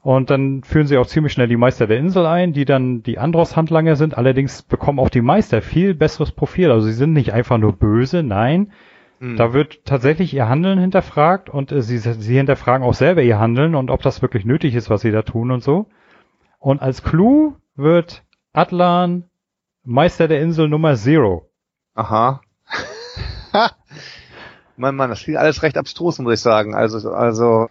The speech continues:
Speaker 1: Naja, ich sag mal,
Speaker 2: ja.
Speaker 1: das, das war jetzt so ein kleiner Schnelldurchlauf. Auf jeden Fall, sie haben sehr, eine Menge Fanservice, holen auch viele Sachen rein in die Serie. Allerdings finde ich für mich immer sehr logisch, sehr gut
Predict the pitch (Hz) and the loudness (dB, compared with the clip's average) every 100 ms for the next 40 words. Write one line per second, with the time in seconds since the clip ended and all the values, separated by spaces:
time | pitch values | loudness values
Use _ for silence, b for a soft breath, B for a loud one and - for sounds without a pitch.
0 | - 110 127 143 131 143 139 127 120 107 | -4 0 2 2 2 0 2 0 -4 -4
1 | 110 143 135 131 120 131 123 123 139 123 | -2 0 0 0 0 0 0 0 0 0
2 | 123 120 127 - 143 151 143 139 131 113 | 0 0 -2 0 -2 0 0 0 0 -4
3 | 135 - _ - 127 143 123 98 104 139 | -6 -8 _ -6 -4 -4 -8 -2 0 0
4 | 123 117 131 156 - 147 156 - 139 147 | -2 -2 0 -2 -2 -4 -4 0 0 2
5 | 160 - b b b b b - 127 147 | -2 -6 b b b b b -2 2 4
6 | 143 127 - 151 135 127 131 143 135 139 | 2 0 0 -2 0 0 0 -2 -4 -6
7 | 120 117 151 147 127 135 127 120 123 117 | -2 0 2 0 2 2 2 0 -2 -4
8 | - 143 - 127 143 170 151 156 156 156 | -4 -4 -2 -2 0 -2 -2 -2 -2 -6
9 | _ _ - 110 131 135 185 226 226 - | _ _ -10 0 2 2 2 0 -2 0
10 | 135 135 156 - | 0 0 -2 -8